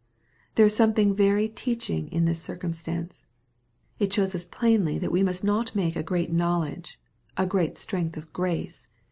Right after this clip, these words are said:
an indispensable qualification for communicants. A man may know but little, and be no better than a child in spiritual strength,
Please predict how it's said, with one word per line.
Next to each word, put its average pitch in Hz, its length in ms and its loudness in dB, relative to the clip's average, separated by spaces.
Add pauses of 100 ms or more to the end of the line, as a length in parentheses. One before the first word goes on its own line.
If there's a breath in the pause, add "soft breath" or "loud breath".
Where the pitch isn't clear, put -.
(140)
an 180 120 0
indispensable 202 680 2
qualification 160 880 -6
for 170 100 -10
communicants. 190 800 -2 (1080)
A 214 80 4
man 220 360 6
may 240 140 4
know 180 260 4
but 180 220 -2
little, 175 440 -2 (320)
and 185 160 2
be 185 120 4
no 196 260 4
better 175 300 0
than 165 140 -2
a 170 80 0
child 165 500 0
in 160 120 0
spiritual 160 440 -6
strength, 170 440 -6